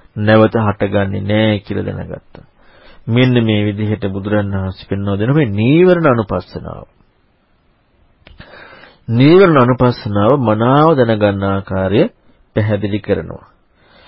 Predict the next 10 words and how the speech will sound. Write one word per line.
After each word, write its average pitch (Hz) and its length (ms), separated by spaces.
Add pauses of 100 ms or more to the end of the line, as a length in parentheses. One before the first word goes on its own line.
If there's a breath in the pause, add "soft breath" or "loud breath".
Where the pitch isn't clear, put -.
(160 soft breath)
මෙන්න 190 260
ඔන්න 208 280
ඔය 185 200
කියපු 120 340
විදිහටයි. 98 400
ඔන්න 175 160
බුදුරන් 147 340
වහන්සේ 117 300
පැහැදිලි. 101 240 (160 loud breath)
ඉති 185 280